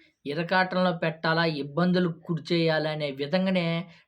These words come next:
టార్గెట్ నడుస్తుందనే చెప్పుకోవచ్చు. ఎందుకంటే ఇప్పుడు 'పుష్ప టూ వచ్చిన తర్వాత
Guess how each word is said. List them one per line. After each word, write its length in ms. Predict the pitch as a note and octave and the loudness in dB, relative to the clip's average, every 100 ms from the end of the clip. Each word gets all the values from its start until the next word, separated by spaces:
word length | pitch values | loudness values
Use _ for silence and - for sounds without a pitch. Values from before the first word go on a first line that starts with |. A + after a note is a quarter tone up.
| _ | _
టార్గెట్ 480 | E3+ F3+ E3+ F3+ F3+ | 0 2 2 0 0
నడుస్తుందనే 640 | D#3+ D#3+ D#3+ E3+ E3 E3 E3 | 0 0 -2 0 0 2 0
చెప్పుకోవచ్చు. 680 | D#3 C3+ - B2 A#2 C#3+ | -2 -8 -8 -10 -8 -6
ఎందుకంటే 360 | E3 G3 G3 G#3+ | -4 -4 -2 -2
ఇప్పుడు 380 | E3+ D3 G#3+ F#3+ | -2 -4 -6 -6
'పుష్ప 420 | F3+ E3 - G#3 | -4 -6 0 0
టూ 300 | G3 A3 G3 | 0 -2 0
వచ్చిన 280 | F3+ G3 F#3 | -2 -2 -2
తర్వాత 680 | F#3+ F#3 F3 E3 E3 E3+ | 2 2 2 2 2 0